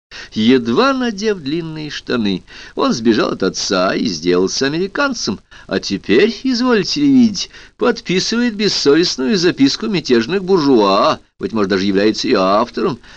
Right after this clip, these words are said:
Это уж предательство по отношению к собственной касте. Это значит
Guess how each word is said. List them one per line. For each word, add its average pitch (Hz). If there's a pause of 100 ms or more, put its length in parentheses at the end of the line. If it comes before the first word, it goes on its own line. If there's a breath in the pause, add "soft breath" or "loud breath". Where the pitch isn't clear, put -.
Это -
уж -
предательство 143 (360)
по 95
отношению 143
к 214
собственной 220
касте. - (480)
Это 131
значит 147